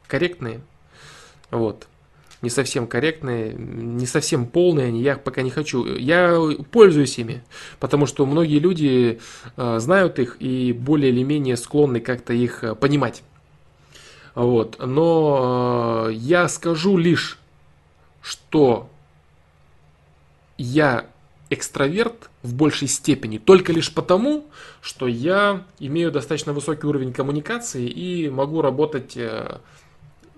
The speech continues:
из вовне, понимаешь? Вот. Но это будет неправильным толкованием, потому что интроверт — это не значит, что че-, э, это не, это не ограничивается только, э,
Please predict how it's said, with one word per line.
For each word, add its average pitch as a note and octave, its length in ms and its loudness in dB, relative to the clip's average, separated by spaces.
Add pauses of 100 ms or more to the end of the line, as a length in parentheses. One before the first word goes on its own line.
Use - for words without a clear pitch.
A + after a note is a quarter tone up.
(1600)
из A3 360 2
вовне, C3+ 540 0 (480)
понимаешь? B2+ 480 -8 (540)
Вот. B2 320 2
Но G3 140 6
это A#3+ 120 4
будет G3 200 4
неправильным C#3 480 4
толкованием, A2+ 560 -4
потому D3+ 240 0
что F3 180 2
интроверт — G3+ 420 2
это D#3 140 0
не D#3 140 2
значит, D#3+ 320 0
что B2+ 140 -4
че-, C3+ 220 0
э, C3 160 0
это D#3+ 260 0
не, E3+ 260 4
это D#3 480 -2
не F3 100 2
ограничивается E3+ 640 0
только, B2 600 2 (1000)
э, A#2 520 0